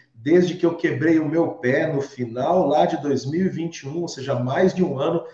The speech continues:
é a minha fisioterapeuta ali no Cevisa, não é? Tem cuidado aí pra, da minha reabilitação, é um processo longo. Um abraço pra ela também, pro Daniel, filho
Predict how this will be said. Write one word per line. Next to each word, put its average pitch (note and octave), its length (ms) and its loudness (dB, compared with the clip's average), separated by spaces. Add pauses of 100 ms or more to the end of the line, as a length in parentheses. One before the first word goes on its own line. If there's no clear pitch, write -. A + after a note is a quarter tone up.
(220)
é C3 100 0
a D#3+ 160 4
minha F3 200 2
fisioterapeuta E3+ 1400 2
ali C3+ 200 0
no D#3 120 -2
Cevisa, D3 600 -2
não C3 200 0
é? F#3 420 0 (140)
Tem D3 140 -12
cuidado C#3 520 2
aí C#3+ 180 0
pra, C3 160 -4
da B2+ 240 -4
minha B2+ 200 -4
reabilitação, C3 1080 -2
é - 40 -6
um B2 80 -10
processo B2 720 -12
longo. E3+ 680 0 (280)
Um C3 60 -10
abraço B2+ 540 -2
pra B2+ 120 -2
ela A#2+ 220 -2
também, C3 480 -8
pro - 180 -12
Daniel, C3 540 -4
filho B2 500 -10